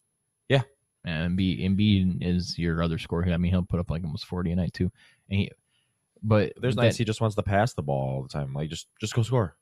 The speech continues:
Speaker 2: That Nuggets team's a really good team. I think they could easily make a run. I, the West is hard, though. It, it is hard. You still have the Warriors, the Suns, the Mavs.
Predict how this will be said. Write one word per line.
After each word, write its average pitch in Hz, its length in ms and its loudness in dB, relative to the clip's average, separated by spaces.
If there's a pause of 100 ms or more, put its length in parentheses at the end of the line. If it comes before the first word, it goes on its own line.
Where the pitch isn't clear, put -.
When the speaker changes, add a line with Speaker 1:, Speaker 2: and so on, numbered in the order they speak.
Speaker 2:
That 185 140 6
Nuggets 196 240 4
team's 127 200 2
a 104 60 2
really 113 140 2
good 98 160 -2
team. 107 160 0
I 92 60 2
think 107 180 -4
they 95 100 4
could 90 160 2
easily 90 260 0
make 76 200 -2
a - 20 -10
run. 82 220 -4
I, 67 440 -4
the 110 80 0
West 110 220 4
is 87 60 -2
hard, 90 320 0
though. - 260 -8
It, 107 140 -2
it 107 320 4
is 107 140 2
hard. 92 200 -2
You 87 60 -2
still 104 140 -2
have 92 40 -2
the 95 80 0
Warriors, 87 420 2
the 87 60 -4
Suns, 85 380 -4
the 82 60 -12
Mavs. 87 640 -4